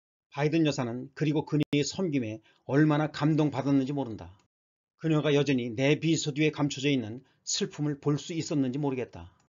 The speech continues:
하지만 그녀가 말했을 때 나는 알았다. 그것은 마치 하나님께서 내게 "조아, 질 바이든, 시간이 다 됐다. 집에 돌아갈 시간이다"라고 말씀하시는 것 같았다라고 전했습니다. 바이든 여사는 이날 히브리서 사 장 십육 절과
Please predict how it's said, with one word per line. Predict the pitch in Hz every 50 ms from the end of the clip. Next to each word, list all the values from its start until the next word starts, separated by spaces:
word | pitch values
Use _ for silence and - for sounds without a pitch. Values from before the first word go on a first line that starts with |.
| _ _ _ _ _ _
하지만 | _ - 135 165 139 120 127 123 -
그녀가 | - - 156 151 143 135 143
말했을 | 131 120 113 127 143 139 - 165 - -
때 | - 113 107
나는 | 110 120 131 139 143 143
알았다. | 135 - - 151 - - 107 98 - _ _ _ _ _ _ _
그것은 | - - 156 147 160 160
마치 | 147 135 123 127 - 135
하나님께서 | 120 - - 185 180 170 165 147 139 151 - - 131 104 87 _ _ _ _ _
내게 | _ 123 120 143 139 139 127 107 90 - - _
"조아, | - 156 160 147 120 104 - _ _ _ _ _ _ _ _ _ _ _
질 | - - 165 160 165
바이든, | 156 156 151 147 135 107 92 90 _ _ _ _ _ _ _
시간이 | - - - - 190 170 147 135 123
다 | - -
됐다. | 139 165 156 - - 110 95 90 - _ _ _ _ _ _ _ _ _ _ _ _
집에 | - - 147 156 151 151
돌아갈 | - 147 156 156 156 151
시간이다"라고 | 139 - - - - 170 160 143 139 127 120 120 104 107 98 101 113 107
말씀하시는 | 107 120 127 - - 175 156 139 - - - 175 156
것 | 139 139 135
같았다라고 | - 135 - - 117 - 120 113 107 98 101 104 113 120
전했습니다. | - - 127 135 127 - 165 147 123 - 87 - _ _ _ _ _ _ _ _ _ _ _
바이든 | - 139 151 147 151 156
여사는 | 147 139 143 135 131 135
이날 | 139 131 127 120
히브리서 | - - - 175 180 156 - 151
사 | 139 - - 135
장 | 139 139
십육 | 131 - - 190 165 160 -
절과 | 160 143 120 113 101 98 110